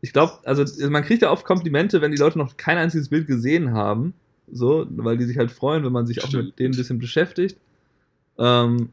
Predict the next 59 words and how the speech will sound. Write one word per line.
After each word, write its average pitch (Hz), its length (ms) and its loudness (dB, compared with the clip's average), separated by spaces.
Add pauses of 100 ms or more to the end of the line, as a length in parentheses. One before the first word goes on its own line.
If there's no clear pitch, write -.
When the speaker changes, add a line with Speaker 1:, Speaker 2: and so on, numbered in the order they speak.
Speaker 1:
aber 127 240 0
noch 135 160 0
besser 147 260 2
ist 143 80 0
natürlich, 139 340 -2
wenn 131 100 0
die 127 60 2
dann 123 120 0
sehen, 123 180 -2
"Ach - 200 -12
echt, - 220 -8
der 123 300 0
hat 131 120 -6
hier 143 120 -2
schon 131 240 -4
Bilder 160 260 0
zu 160 140 -14
zeigen 170 440 -6
und 147 120 -10
so", 147 180 -6
und 143 140 -6
die, 123 80 -4
ne, 120 340 -6
wie 123 100 -6
die - 160 -8
aus-, 123 200 -8
die 127 80 -4
halt 120 140 -6
wissen, 131 240 -8
wie 120 60 -4
die 120 120 -6
aussehen. 143 580 -6
Und 123 220 -6 (600)
ich - 40 -20
glaub, 135 140 -2
dass 143 140 -2
das 147 140 0
dann 151 140 0
nochmal 143 260 -2
die 139 120 0
Empfehlung 139 360 2
nochmal 135 360 -4
erhöhen 135 380 0
kann, 110 180 -4
dass 120 120 -4
man, 113 140 -4
wenn 110 60 -2
man 117 100 -2
da 120 100 -2
noch 131 100 -4
ein 131 60 -6
paar 120 200 -4
Visitenkarten 127 640 -6
hinlegt, 139 480 -6 (680)
dass 117 160 -6
da 123 120 -2
nochmal, 123 500 -2
ähm, 117 260 0
Speaker 2:
Ja. 117 160 -4